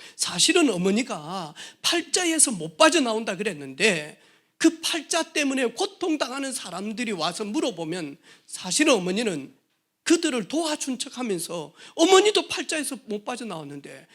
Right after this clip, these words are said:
그들의 목에다가 빨대 꼽아가지고 살고 있는 거 아니냐 했더만요.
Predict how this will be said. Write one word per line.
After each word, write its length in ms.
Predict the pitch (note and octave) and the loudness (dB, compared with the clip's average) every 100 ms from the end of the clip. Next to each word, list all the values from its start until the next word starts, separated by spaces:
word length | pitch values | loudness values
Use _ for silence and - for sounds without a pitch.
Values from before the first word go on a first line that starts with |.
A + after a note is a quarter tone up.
| - | -12
그들의 380 | - F4 E4+ C#4+ | -2 0 2 2
목에다가 540 | A3 D#4+ C#4+ B3+ A3 - | 0 -2 -2 -4 -6 -4
빨대 300 | C4 C#4 E4 | -6 -4 -8
꼽아가지고 840 | - D#4 C4 A3+ F#3 E3+ A3 D#3 - - | -6 -4 -2 -2 -4 -4 -4 -4 -10 -8
살고 400 | - D4 C#4+ D4+ | -4 -4 -2 -2
있는 200 | G#3 C4 | -2 -4
거 80 | |
아니냐 540 | - D3 D#3 A3+ B2+ - _ _ _ _ _ _ _ - | -6 -4 0 0 -2 -12 _ _ _ _ _ _ _ -20
했더만요. 640 | - G3 D#3 E3 D3 D#3+ | -14 -12 -10 -10 -12 -16